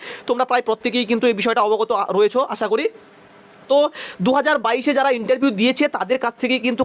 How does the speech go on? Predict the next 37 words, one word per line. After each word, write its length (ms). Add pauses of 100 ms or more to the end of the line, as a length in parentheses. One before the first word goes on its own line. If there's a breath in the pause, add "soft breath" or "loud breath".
কালেক্ট 260
করে 160 (380 loud breath)
প্রশ্নগুলো 460 (200)
এই 100 (280)
পিডিএফ 260
সেটটার 300
মধ্যে 160
উত্তর 300
সমেত 180
আমি 120
রেডি 200
করেছি, 240
অর্থাৎ 240
তাদেরকে 420 (140)
করা 180 (100)
প্রশ্নগুলোই 480
কিন্তু 320
এই 100
পিডিএফ 280
সেটটার 260
মধ্যে 180
থেকে 160
তোমরা 140
উত্তর 300
সমেত 240
পাবে। 160 (380 loud breath)
তো 80
এই 80
পিডিএফ 260
সেটটার 240
মূল্য 180 (120)
মাত্র 220
তিনশো 300
নিরানব্বই 460
টাকা। 120
যদি 180
তোমরা 180